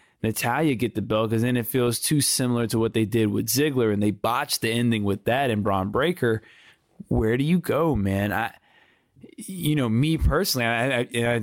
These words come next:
you've ta-, you touched on it too. Io Shirai is right there, but they don't seem to wanna do that. So I, I just don't know where you go, because this show, as far as the women's division goes, unless it's a big multi-person match, is definitely more about them as characters and,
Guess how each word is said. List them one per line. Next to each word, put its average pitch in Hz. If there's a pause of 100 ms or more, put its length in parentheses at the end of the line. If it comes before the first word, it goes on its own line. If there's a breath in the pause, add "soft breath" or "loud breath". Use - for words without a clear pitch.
(140)
you've 147
ta-, 117
you 143
touched 117
on 107
it 104
too. 175
Io 131
Shirai 120
is 110
right 107
there, 120 (520 loud breath)
but 110 (260)
they 117
don't 131
seem 131
to 120
wanna 113
do 127
that. 104
So 113
I, 110 (180)
I 127
just 135
don't 127
know 123
where 113
you 110
go, 131
because 117
this 160
show, 156
as 127
far 123
as 113
the 113
women's 127
division 107
goes, 123
unless 113
it's 107
a 101
big 117
multi-person 113
match, 127 (480 soft breath)
is 113
definitely 135
more 127
about 110
them 123
as 104
characters 113
and, 107